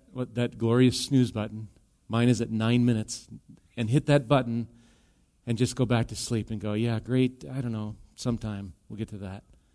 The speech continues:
Hear the alarm, the call here, wake up. Last week, as Micah showed, there was a summary, this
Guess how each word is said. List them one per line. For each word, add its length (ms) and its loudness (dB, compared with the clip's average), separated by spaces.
Hear 300 6
the 160 8
alarm, 520 4
the 80 -8
call 500 2
here, 320 2
wake 520 4
up. 340 -8
Last 460 8
week, 500 6
as 160 -8
Micah 240 4
showed, 420 6
there 80 4
was 120 6
a 40 2
summary, 720 6
this 260 0